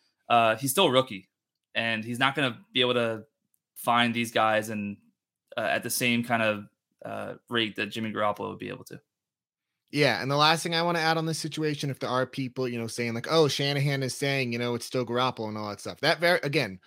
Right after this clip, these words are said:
Speaker 2: we're not, you know, predicting, we're trying to predict the future here, give ourselves a better chance to predict the future, but we're not, we can't be certain. But I just wanna note that it wouldn't make sense for either of these coaches to, you know, on August eleventh today,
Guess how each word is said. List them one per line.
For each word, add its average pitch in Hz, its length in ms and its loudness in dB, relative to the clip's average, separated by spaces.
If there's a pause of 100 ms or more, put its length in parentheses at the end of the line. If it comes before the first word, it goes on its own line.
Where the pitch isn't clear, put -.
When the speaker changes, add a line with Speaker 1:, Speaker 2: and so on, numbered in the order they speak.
Speaker 2:
we're 123 120 -4
not, 139 320 -2
you 120 80 -10
know, 107 240 -8 (220)
predicting, 127 500 -6
we're 120 100 -10
trying 180 240 2
to 139 80 -2
predict 120 280 -8
the 117 60 -14
future 117 300 -10
here, 110 280 -6
give 107 180 -8
ourselves 113 340 -6
a 110 60 -10
better 107 180 -6
chance 120 300 -8
to - 60 -12
predict 156 220 -4
the 156 60 -8
future, 170 320 -2
but 123 220 0
we're 113 100 -4
not, 123 380 0 (260)
we 117 80 -6
can't 151 280 2
be 135 80 -2
certain. 104 580 -4 (220)
But 123 80 0
I 139 40 6
just 147 140 4
wanna 175 160 2
note 131 340 2
that 110 300 0
it 123 140 -2
wouldn't 139 340 0
make 139 240 -2
sense 107 480 -2
for 107 380 -2
either 120 320 0
of 98 100 -4
these 104 220 -6
coaches 120 520 -2
to, 104 320 0 (280)
you 113 100 -4
know, 113 140 0
on 107 160 -4
August 120 380 0
eleventh 120 520 -2
today, 104 480 -4